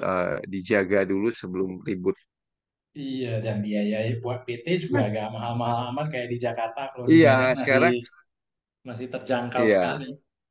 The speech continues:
Speaker 2: Kalau di
Speaker 1: Iya,
Speaker 2: Jakarta ya
Speaker 1: make sense sih.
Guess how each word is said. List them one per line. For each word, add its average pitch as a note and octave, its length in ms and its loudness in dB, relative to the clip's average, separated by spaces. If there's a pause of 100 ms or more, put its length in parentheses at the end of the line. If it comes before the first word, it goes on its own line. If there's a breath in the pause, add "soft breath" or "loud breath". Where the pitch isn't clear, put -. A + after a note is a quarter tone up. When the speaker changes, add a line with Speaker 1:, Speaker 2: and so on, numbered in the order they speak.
(1200)
Speaker 2:
Kalau A2+ 260 -8
di G2 60 0
Speaker 1:
Iya, F2+ 100 2
Speaker 2:
Jakarta G#2+ 360 -2 (220)
ya G#2 40 0
Speaker 1:
make - 80 0
sense F#2+ 280 -2
sih. F#2 120 -4